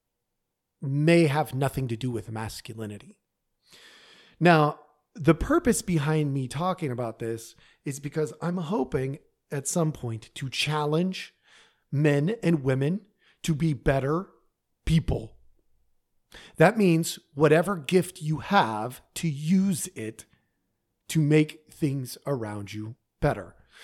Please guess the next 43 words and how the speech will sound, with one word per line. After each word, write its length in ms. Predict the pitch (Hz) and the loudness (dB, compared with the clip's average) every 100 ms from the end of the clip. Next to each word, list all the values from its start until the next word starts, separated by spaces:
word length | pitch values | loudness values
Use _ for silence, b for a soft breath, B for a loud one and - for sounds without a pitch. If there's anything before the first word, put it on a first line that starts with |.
| B | B
Whether 220 | - 160 147 | 6 6 6
you're 280 | 143 139 - | 2 0 -2
a 60 | |
feminine 560 | 113 - 143 139 135 131 | -10 2 4 6 4 4
male, 420 | 156 190 202 214 _ _ B B | 4 4 0 -6 _ _ B B
a 60 | 127 | -4
masculine 560 | 127 123 - 123 117 120 | -2 -2 -6 -8 -6 -2
male, 400 | 156 156 151 - B B | 0 0 -2 -8 B B
makes 280 | 151 156 - | 0 0 2
no 120 | 165 | 2
difference 560 | 151 165 - 151 - - | 4 2 0 -2 -2 -6
to 140 | - | -4
me 560 | 127 151 196 120 110 117 B B B | 0 4 6 4 0 -6 B B B
in 140 | 160 | 4
the 80 | 151 | 4
sense 340 | 135 151 143 - | 4 0 0 -2
that 320 | 135 123 - | -4 -4 -6
you 160 | 123 | -4
still 260 | 156 - 185 | -4 0 2
have 280 | 151 123 113 | 2 -2 -2
gifts 280 | 151 165 - | -2 -2 -4
and 120 | 117 | -4
you 80 | 143 | -2
need 120 | 147 | -2
to 60 | |
figure 260 | 117 156 139 | -2 -4 -4
out 60 | 120 | -4
what 140 | 117 | -6
they 120 | 107 | -4
are 320 | 113 156 180 - | -2 -2 -4 -6
and 120 | 117 | -4
you 60 | 127 | -2
need 120 | 120 | -2
to 60 | |
use 320 | 101 135 135 - | -2 0 0 -2
them. 260 | 98 - _ _ _ _ _ _ B B B B B | -16 -20 _ _ _ _ _ _ B B B B B
So 420 | - 180 151 143 - | 6 6 6 -4 -12
this 300 | 151 208 - | 6 6 8
is, 300 | 220 165 - - | 2 -2 -8 -4
you 160 | 156 | 0
know, 120 | 151 | 2
I'm 80 | 135 | 2
gonna, 200 | 156 151 | 2 0